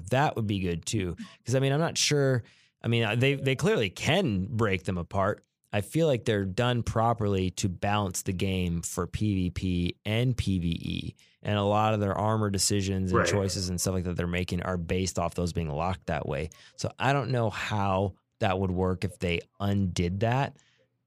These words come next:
Speaker 1: Um, I, I think it might break the game in other ways.
Speaker 2: Right.
Speaker 1: So, b-, I mean, I, I would like it.
Speaker 2: I
Speaker 1: I, I just, I don't see that probably happening, but
Speaker 2: I think they're ha-, gonna head that way, though. I mean, 'cause with them adding the artifacts back and having so many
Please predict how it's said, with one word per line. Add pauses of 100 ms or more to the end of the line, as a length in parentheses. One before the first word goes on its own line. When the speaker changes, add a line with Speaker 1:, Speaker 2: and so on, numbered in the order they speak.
(100)
Speaker 1:
Um,
I,
I
think
it
might
break
the
game
in
other
ways.
Speaker 2:
Right.
Speaker 1:
So, (160)
b-,
I
mean,
I, (140)
I
would
like
it.
Speaker 2:
I
Speaker 1:
I,
I
just,
I
don't
see
that
probably
happening,
but (1120)
Speaker 2:
I
think
they're
ha-,
gonna
head
that
way,
though.
I
mean,
'cause (160)
with
them
adding
the
artifacts
back
and
having
so
many